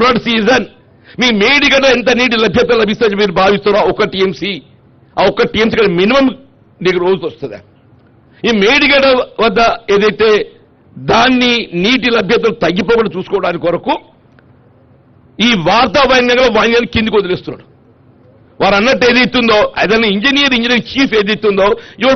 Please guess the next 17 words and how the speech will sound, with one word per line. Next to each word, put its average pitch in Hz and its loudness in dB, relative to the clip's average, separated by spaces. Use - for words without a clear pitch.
put 262 0
it 269 2
on 269 2
the 240 -4
paper. 277 0
నాకు 226 0
ఏదో, 277 2
నాకు, 233 0
నాకు, 233 0
నా 233 2
కారణం 254 2
నాకు 240 0
ఉంటాయా? 208 0
నా 220 0
కారణం 269 2
నాకు 247 0
ఉంటాయి 220 -2